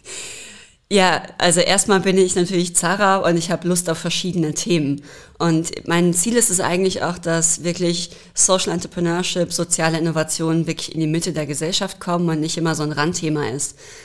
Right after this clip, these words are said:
Deswegen war es mir immer wichtig, die ganzen Brücken zu bauen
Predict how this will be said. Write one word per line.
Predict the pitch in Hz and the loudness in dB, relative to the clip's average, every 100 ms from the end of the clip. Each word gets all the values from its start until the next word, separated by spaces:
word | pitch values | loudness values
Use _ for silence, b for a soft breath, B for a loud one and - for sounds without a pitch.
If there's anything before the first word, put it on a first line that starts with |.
| B | B
Deswegen | - 160 185 190 180 | -2 2 4 4 4
war | 165 175 | 4 4
es | 180 | 2
mir | |
immer | 160 180 170 | 2 4 2
wichtig, | 175 175 170 175 | 0 0 -2 -2
die | 165 | 0
ganzen | 170 175 185 170 | 2 2 2 0
Brücken | 185 202 185 | 0 0 -2
zu | 170 175 | -2 0
bauen | 156 156 151 147 | 2 4 2 0